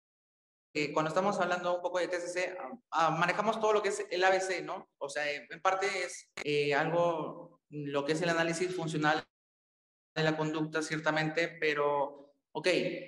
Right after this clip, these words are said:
cuando hablamos de todo lo que es el análisis funcional de la conducta, tenemos que entender de que esto es importante porque vamos a poder identificar una línea base, ¿no? De repente, si es que hablamos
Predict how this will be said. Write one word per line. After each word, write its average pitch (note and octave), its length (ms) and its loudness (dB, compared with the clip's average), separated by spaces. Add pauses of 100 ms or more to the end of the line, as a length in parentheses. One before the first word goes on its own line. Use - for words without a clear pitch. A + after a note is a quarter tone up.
(480)
cuando F3 420 4
hablamos A#3+ 460 4
de G3 140 2
todo G#3+ 280 2
lo A3 160 2
que G3 60 -2
es G3 100 -6
el G3 160 -2
análisis G3+ 440 -4
funcional F#3 360 -2
de F#3+ 100 2
la F#3+ 180 4
conducta, F3+ 640 2
tenemos F3 420 -2
que F3+ 80 -6
entender E3 420 -2
de F3 240 -2
que D3+ 300 0
esto F3+ 380 4
es F3+ 340 4
importante D#3+ 560 0
porque D3+ 540 0
vamos F#3 280 4
a - 80 0
poder E3 320 4 (220)
identificar E3 560 0
una F3+ 160 2
línea F3+ 240 2
base, D#3+ 320 4
¿no? - 220 -14 (200)
De D#3+ 120 2
repente, F#3 360 2
si G3 100 2
es E3+ 120 4
que E3+ 80 0
hablamos G3+ 720 2